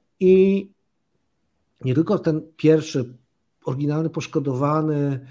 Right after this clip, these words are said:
e, dostał ogromną pomoc, w tym państwową, ale też szpitala, operacje, pełna rehi-, rehabilitacja, e, ale również armia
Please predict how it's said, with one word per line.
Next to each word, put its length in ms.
e, 200
dostał 360
ogromną 540
pomoc, 340
w 80
tym 140
państwową, 720
ale 120
też 160
szpitala, 800
operacje, 680
pełna 260
rehi-, 360
rehabilitacja, 1200
e, 120
ale 240
również 400
armia 560